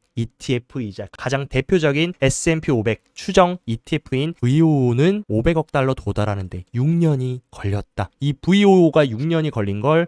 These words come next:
블랙록의 현물 이티에프는 일 년 만에 도달했다라는 거. 얼마나 지금 비트코인 현물 이티에프에 대한 관심과 혁신 그리고 역사적인 데이터를 갱신하고 있는지 우리는 데이터로 확인을 할 수가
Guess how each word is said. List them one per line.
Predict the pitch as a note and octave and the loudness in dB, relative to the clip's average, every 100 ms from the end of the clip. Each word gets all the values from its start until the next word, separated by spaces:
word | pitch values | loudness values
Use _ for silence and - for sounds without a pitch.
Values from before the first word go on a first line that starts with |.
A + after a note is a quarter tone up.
| _ | _
블랙록의 | A2 C#3 F#3+ F3+ D3+ | 0 0 0 0 -2
현물 | D3+ F3+ C3+ | -2 -4 -6
이티에프는 | G2 - C3 - - C#3+ C#3+ _ | -8 -6 -8 -8 -6 -6 -6 _
일 | - B3 C4 | -4 4 6
년 | A#3+ | 6
만에 | F#3+ D#3+ D#3 | 4 2 0
도달했다라는 | - G#2 G#2 G2+ - - E3 C3+ F#2+ F2+ | 0 0 0 -2 -8 -2 0 0 -2 -4
거. | F#2 _ _ | -8 _ _
얼마나 | A2+ B2 D#3+ E3 C#3+ D3+ | 4 6 8 4 2 -2
지금 | - G2+ B2+ D#3 _ | -6 -10 -10 -12 _
비트코인 | - C3+ - - C#3 B2 | -12 -10 -12 -10 -8 -6
현물 | D3 D3+ D3+ | -6 -6 -6
이티에프에 | - - - E3 D3+ - C3 C3 | -8 -10 -6 -6 -6 -6 -2 -2
대한 | A2 F#2+ - | -2 -4 -4
관심과 | - B2+ C3 C#3+ A#2+ A#2+ C3+ _ - | 0 2 2 -2 0 -2 -4 _ -4
혁신 | F#3+ - - A#2 - | -4 -2 -4 -4 -4
그리고 | B2 B2 C#3+ E3+ F3+ _ - | -4 0 2 0 -2 _ -4
역사적인 | A#2 - - F#3+ E3+ C#3 D3 D#3 - | -4 -2 0 0 0 -2 -6 -8 -6
데이터를 | A2+ C3 - B2 F#2 - | -4 -2 -2 -4 -6 -6
갱신하고 | A#2 C3+ - D#3 C#3 D#3+ | -4 -2 0 -2 0 -2
있는지 | G2 G2+ C#3 B2 F#2+ _ - | -4 -2 -2 -4 -8 _ -4
우리는 | C#3+ E3 F#3 G#3+ | -2 0 -2 -2
데이터로 | A#2+ C#3+ - E3 D3+ D3+ - | 0 0 2 0 2 0 -4
확인을 | - D#3+ D#3 C#3+ | -8 -4 -2 -4
할 | B2 | -4
수가 | D3+ - C3+ B2 | -8 -6 -4 -4